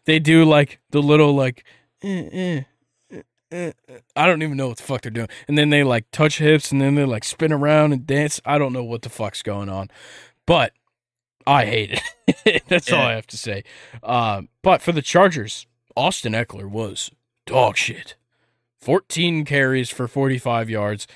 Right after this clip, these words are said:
Speaker 1: He had two targets, one reception, one yard.
Speaker 2: Yeah, dude. It's like,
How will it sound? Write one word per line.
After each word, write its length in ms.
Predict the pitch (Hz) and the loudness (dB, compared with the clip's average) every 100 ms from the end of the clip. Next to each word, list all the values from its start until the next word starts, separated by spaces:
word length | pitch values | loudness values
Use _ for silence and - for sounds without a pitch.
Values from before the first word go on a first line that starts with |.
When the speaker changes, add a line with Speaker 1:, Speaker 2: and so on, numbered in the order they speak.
| - _ | -20 _
Speaker 1:
He 120 | - 123 | -2 -2
had 160 | 110 | -2
two 240 | - 175 185 | -2 -2 2
targets, 500 | 151 123 110 104 - _ | 2 0 -2 -8 -12 _
one 240 | 107 151 | -2 0
reception, 600 | 135 - 120 - 117 107 - | -2 -2 -6 -6 -8 -8 -14
one 300 | - 85 123 | -14 -6 -4
yard. 380 | 113 101 - - _ _ _ _ _ _ _ _ _ _ _ _ - | -2 -6 -10 -16 _ _ _ _ _ _ _ _ _ _ _ _ -14
Speaker 2:
Yeah, 160 | 123 104 - | -14 -18 -20
dude. 180 | _ 107 _ | _ _ _
It's 260 | _ - - | _ -12 -10
like, 240 | 120 107 | -8 -10